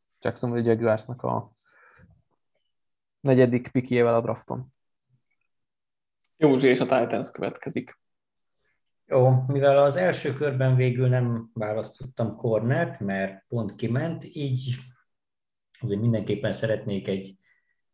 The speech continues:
Speaker 3: átlagon felüli tehetséget szerezni. Mondjuk itt eléggé egy,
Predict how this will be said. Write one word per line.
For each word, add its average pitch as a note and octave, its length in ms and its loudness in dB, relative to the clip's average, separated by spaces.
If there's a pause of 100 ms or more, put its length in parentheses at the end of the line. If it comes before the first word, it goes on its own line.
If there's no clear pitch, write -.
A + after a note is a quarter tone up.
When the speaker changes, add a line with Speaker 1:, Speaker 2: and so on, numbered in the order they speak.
(260)
Speaker 3:
átlagon G#2+ 540 -2
felüli G#2 760 -4
tehetséget G2 1000 -2
szerezni. G2+ 760 -2 (1120)
Mondjuk A#2 300 2
itt C3 60 0
eléggé C#3 520 4
egy, A2+ 420 0